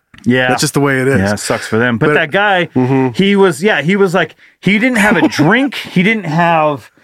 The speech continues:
Speaker 1: it was just like an old timer guy. Like, he probably lost his wife.
Speaker 2: If he was on a
Speaker 1: Like,
Speaker 2: porch.
Speaker 1: he just, like,
Speaker 2: Uh-huh.
Speaker 1: you know, he was just by himself, but sitting in this chair, just, like,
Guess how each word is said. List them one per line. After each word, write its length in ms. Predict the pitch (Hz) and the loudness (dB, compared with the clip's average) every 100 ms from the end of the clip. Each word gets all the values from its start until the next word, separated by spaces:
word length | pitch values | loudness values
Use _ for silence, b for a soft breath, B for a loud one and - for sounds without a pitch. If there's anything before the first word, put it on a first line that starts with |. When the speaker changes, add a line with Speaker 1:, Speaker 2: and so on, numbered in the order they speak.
| _ | _
Speaker 1:
it 100 | 220 | -4
was 180 | 254 233 | -2 -2
just 180 | 247 240 | -2 0
like 120 | 247 | 0
an 60 | 220 | 2
old 200 | 220 247 | 0 0
timer 320 | 208 208 208 | 0 0 2
guy. 480 | 185 190 185 160 151 - _ _ _ - B B B | 2 0 2 0 -2 -6 _ _ _ -14 B B B
Like, 180 | 160 139 | -2 -2
he 80 | |
probably 320 | 139 180 190 180 | -2 -2 0 2
lost 260 | 151 143 | 0 -2
his 140 | 139 110 | -6 -4
wife. 400 | 104 101 - - | -2 -2 -2 -2
Speaker 2:
If 140 | 180 | 0
he 80 | 269 | 0
was 120 | 214 | 2
on 120 | 196 | 2
a 20 | |
Speaker 1:
Like, 300 | 156 147 147 | 2 2 2
Speaker 2:
porch. 160 | 143 135 | 0 -2
Speaker 1:
he 200 | 147 165 | 0 0
just, 300 | 135 160 - | 0 -2 0
like, 260 | 156 135 - _ - | -2 -2 -6 _ -4
Speaker 2:
Uh-huh. 280 | 117 131 135 _ _ | -2 -2 -4 _ _
Speaker 1:
you 100 | 147 | 0
know, 100 | 139 | 2
he 120 | 147 | 2
was 140 | 156 135 | 0 0
just 220 | 151 113 | -2 -2
by 140 | 139 | -2
himself, 420 | 151 151 147 131 - | -2 -2 -2 -2 -2
but 160 | 147 | -4
sitting 300 | - - 185 | -2 -2 0
in 60 | 196 | 0
this 100 | 190 | -2
chair, 260 | - 170 143 | -2 -2 -2
just, 220 | 135 - | -4 -2
like, 140 | 143 | -2